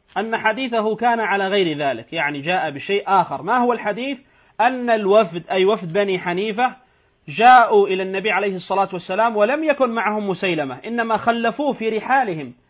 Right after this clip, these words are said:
أي تركوه في رحالهم يصلح هذا الرحال ويصلح بعض شأن هذا الرحال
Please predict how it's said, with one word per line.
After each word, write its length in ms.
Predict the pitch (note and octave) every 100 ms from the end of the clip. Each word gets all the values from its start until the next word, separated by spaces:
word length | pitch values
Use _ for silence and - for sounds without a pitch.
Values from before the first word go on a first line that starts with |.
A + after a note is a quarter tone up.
| _
أي 140 | E3+
تركوه 680 | D#3+ F3 E3+ D#3+ A3 D4+ C4+ _ _
في 180 | _ F#3+
رحالهم 640 | F3+ E3+ G3+ F#3 D#3+ D#3+ D3+ _ _
يصلح 540 | G#3+ G#3+ F#3 F3 - _ _
هذا 240 | F3+ F3+ D#3+
الرحال 440 | D3+ C#3+ F3 E3
ويصلح 400 | D3 F3+ F3+ D#3+
بعض 260 | D#3+ D#3+ D3+
شأن 260 | - E3
هذا 280 | D#3 E3+ D#3
الرحال 500 | D3+ C#3+ E3+ E3+ D#3